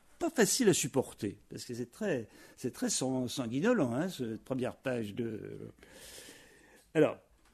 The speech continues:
peut-être, c'est une pure hypothèse, Pérec avait-il en tête Joseph K.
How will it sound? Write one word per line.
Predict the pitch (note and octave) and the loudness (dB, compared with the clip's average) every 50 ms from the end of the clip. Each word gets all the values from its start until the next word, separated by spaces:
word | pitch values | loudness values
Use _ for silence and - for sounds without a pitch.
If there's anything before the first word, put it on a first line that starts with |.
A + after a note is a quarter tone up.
| _ _ _ | _ _ _
peut-être, | - G#3+ G#3 - F3 C#3+ - A#2 | 4 4 8 10 8 8 8 2
c'est | A2 G#2 A2 A#2+ | -6 -8 -4 -2
une | C3 C#3+ C3 | 0 0 -2
pure | - - B3+ B3 G3+ | 0 4 4 4 4
hypothèse, | E3+ - D#3 C3+ - - C3 C3 C3+ D#3 D3 D3+ F3+ - - _ _ _ _ _ | 4 4 2 2 2 4 2 4 4 2 2 -2 -8 -10 -12 _ _ _ _ _
Pérec | - D3+ D#3 C#3 F3 F#3 F3+ F3 - - | 6 6 6 8 6 4 2 0 -2 0
avait-il | C#3+ C#3 C3 - E3 D3+ | 2 2 2 2 2 4
en | C#3+ C3 | 4 4
tête | A#2+ - - D3+ D#3+ D#3+ - - - _ | 2 0 0 0 0 0 -2 -12 -16 _
Joseph | - G2+ C3 D3 A#2+ A2 A2 - - - - _ _ | -6 0 2 2 2 2 0 -2 -4 -12 -18 _ _
K. | - B2+ | -2 -2